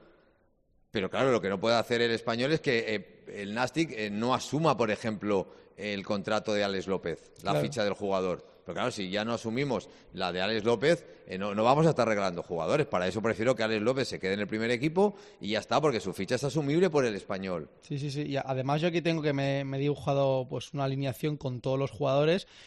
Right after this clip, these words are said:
Speaker 2: y Rubio el otro día dijo que él lo que quiere son dos futbolistas por posición y de momento, bueno, mm, excepto el delantero centro que tenemos, Álvaro Borja, Sergio García,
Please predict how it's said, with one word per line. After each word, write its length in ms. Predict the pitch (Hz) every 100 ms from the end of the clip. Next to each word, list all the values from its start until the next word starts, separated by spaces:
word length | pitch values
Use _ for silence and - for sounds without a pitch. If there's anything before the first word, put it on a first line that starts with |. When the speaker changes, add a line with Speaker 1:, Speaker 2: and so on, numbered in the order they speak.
| _
Speaker 2:
y 80 | 135
Rubio 220 | 127 143
el 60 | 147
otro 180 | 147
día 100 | 143
dijo 280 | 147 151 156
que 180 | 127 127
él 80 | 135
lo 80 | 139
que 120 | 123
quiere 220 | 139 143
son 280 | - 131 131
dos 180 | 135 -
futbolistas 540 | 147 131 143 135 139
por 180 | - 131
posición 560 | 123 - 123 143 170 - - - - -
y 180 | 147
de 120 | 131 127
momento, 440 | 123 131 127 160
bueno, 300 | 139 170 180 -
mm, 340 | 143 127 139 135 - -
excepto 560 | 147 - 151 127 143 139
el 120 | 139
delantero 440 | 139 135 135 156
centro 380 | 165 175 156 165
que 100 | 160
tenemos, 360 | 165 170 165 -
Álvaro 340 | 160 165 160 160
Borja, 300 | 170 156 127
Sergio 320 | 156 - 151
García, 540 | 147 - 180 147 110